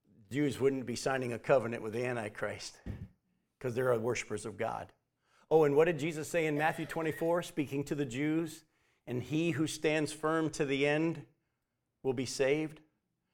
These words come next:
Jeremiah tells us that at the end of the tribulation period, this time of Jacob's trouble, this Daniel seventieth week, at the end of that time period, every Jew that survives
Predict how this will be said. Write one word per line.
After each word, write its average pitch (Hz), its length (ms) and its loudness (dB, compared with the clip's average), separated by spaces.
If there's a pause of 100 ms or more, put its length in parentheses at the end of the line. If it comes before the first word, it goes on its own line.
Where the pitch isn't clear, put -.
(200)
Jeremiah 151 480 6
tells 151 300 8
us 139 200 2
that 143 180 4
at 131 120 0
the 151 180 -4
end 170 140 0
of 160 60 -6
the 156 80 -6
tribulation 165 600 0
period, 143 280 6
this 139 120 -2
time 175 240 2
of 156 80 -2
Jacob's 160 360 -2
trouble, 151 320 8
this 127 240 4 (320)
Daniel 170 380 6
seventieth 165 720 4
week, 156 440 0 (920)
at 156 140 2
the 165 220 -2
end 190 240 4
of 165 140 4
that 170 240 4
time 190 340 0
period, 135 580 2
every 165 420 2
Jew 165 440 -2
that 160 260 2
survives 131 1120 2